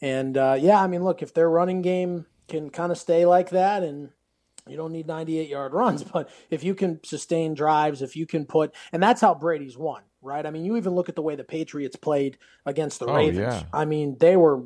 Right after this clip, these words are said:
Speaker 1: that, they had guys, they had guys going off. So it's
Speaker 2: Right.
Speaker 1: not Cam Newton, it's not Tom Brady. It's, it's this, it's, okay, we have a stable offense here where I can put my guy against your defense and we're gonna open up holes,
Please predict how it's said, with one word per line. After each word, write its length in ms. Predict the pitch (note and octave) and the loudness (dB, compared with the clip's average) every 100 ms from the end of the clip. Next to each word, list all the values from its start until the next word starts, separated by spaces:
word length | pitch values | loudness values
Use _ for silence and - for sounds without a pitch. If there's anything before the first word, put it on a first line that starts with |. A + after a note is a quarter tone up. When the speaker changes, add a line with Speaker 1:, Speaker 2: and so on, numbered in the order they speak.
| A#2 | 0
Speaker 1:
that, 240 | E3 D#3+ | 0 2
they 180 | C3+ F3 | 4 6
had 220 | E3+ C#3+ | 6 4
guys, 540 | D3+ D3+ D3 C3 - _ | 0 0 0 -4 -14 _
they 100 | D#3+ | 0
had 100 | E3+ | 2
guys 200 | E3 D#3 | 2 2
going 240 | D#3 D3+ D3 | 0 -2 -2
off. 360 | C#3 G#2+ _ _ _ _ | -4 -8 _ _ _ _
So 240 | - C3+ C#3 | -10 -6 -6
it's 120 | D#3+ | -2
Speaker 2:
Right. 80 | F3 | 0
Speaker 1:
not 200 | F#3 - | 0 -4
Cam 280 | F3+ F3 D#3+ | -4 -2 -2
Newton, 300 | E3 D#3+ D#3 | -4 -6 -10
it's 160 | C3 | -8
not 240 | D#3+ D3+ D3+ | -6 -6 -4
Tom 300 | D#3+ D3 D3 | -4 0 4
Brady. 400 | F#3+ E3 C#3+ C#3 | 6 4 0 -4
It's, 240 | C3 - _ _ _ | -6 -16 _ _ _
it's 220 | D#3 - | -8 -6
this, 340 | - D3 - - | -4 -4 -6 -10
it's, 320 | D3 - - _ - | -10 -10 -20 _ 4
okay, 300 | E3+ E3 D3 | 4 4 2
we 140 | D#3 | 6
have 120 | F3+ | 6
a 60 | D#3 | 4
stable 760 | - - E3 E3+ E3+ D#3+ D#3 | -4 -2 0 2 2 2 0
offense 380 | E3 - C#3+ C3 | 0 -4 -16 -14
here 180 | D3 C#3+ | -12 -10
where 160 | C3+ D3 | -6 -8
I 80 | |
can 240 | D3+ D3+ C#3+ | -8 -12 -10
put 300 | - D#3+ C#3 _ _ _ | -2 -2 -2 _ _ _
my 240 | C3+ D#3 D#3 | -8 -4 -2
guy 280 | D#3 D3 | 0 0
against 440 | C#3+ C#3+ C#3+ - - | -2 -6 -12 -14 -10
your 160 | D3 | -8
defense 600 | C#3+ D#3+ F3 D3 C3+ C3 C#3 | -4 -2 -2 -4 -8 -8 -8
and 200 | C3+ C3 | -4 4
we're 160 | D#3 | 4
gonna 240 | D#3 C#3+ C3+ | 6 2 6
open 300 | D#3 D#3 D3 | 6 6 -4
up 140 | C3 | 4
holes, 420 | F#3+ F3 D3 - | 6 6 4 0